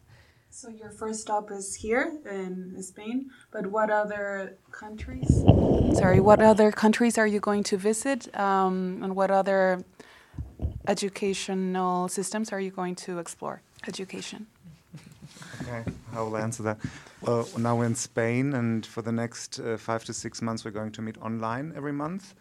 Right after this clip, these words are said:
Speaker 2: and then there will be, uh,
Speaker 1: Durante los próximos meses se reunirán online cada mes.
Speaker 2: Yeah, and then in the end, there will be a final meeting in, in London, in England.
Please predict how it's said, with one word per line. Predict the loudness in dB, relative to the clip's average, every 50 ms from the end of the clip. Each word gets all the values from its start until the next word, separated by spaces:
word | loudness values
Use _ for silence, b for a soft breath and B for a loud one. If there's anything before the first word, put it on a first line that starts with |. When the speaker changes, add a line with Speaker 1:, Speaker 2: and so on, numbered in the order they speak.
| b b b b b b b
Speaker 2:
and | -12 -10
then | -8 -6
there | -6 -4
will | -6 -6 -8
be, | -8 -8 -8 -6 -6 -6 -8
uh, | -8
Speaker 1:
Durante | -8 -8 -8 -10 -10 -12
los | -14 -16 -12
próximos | -12 -10 -8 -6 -4 -2 0 0 0 0 -2
meses | -4 -4 -4 -4 -4 -4 -6 -10 -14 -18 -14
se | -10 -6 -4 -2 0 0 2 2 0 0
reunirán | 0 0 0 0 2 4 4 4 4 4 0
online | -2 -2 0 2 4 4 4 4 0 -2 -4 -6 -2
cada | -2 0 0 0
mes. | -2 -2 -4 -4 -4 -6 -8 -10 -10 _ _ -20 -14 -12
Speaker 2:
Yeah, | -12 -12 -12 -16 _ -10
and | -8 -6 -6
then | -4 -4 -4 -4
in | -4 -4 -6
the | -6 -8 -8
end, | -8 -6 -4 -4 -4 -4 -4 -4
there | -6 -6
will | -6 -6 -6
be | -8 -6 -4
a | -4 -4 -4 -6
final | -8 -8 -10 -10 -8 -8 -8 -8
meeting | -8 -10 -10 -12 -12 -12 -10
in, | -10 -10 -10 -10 -12 -12 -12
in | -12 -8
London, | -8 -8 -8 -8 -8 -10 -10 -10
in | -10 -12
England. | -12 -12 -12 -12 -14 -14 -16 -16 -18 -20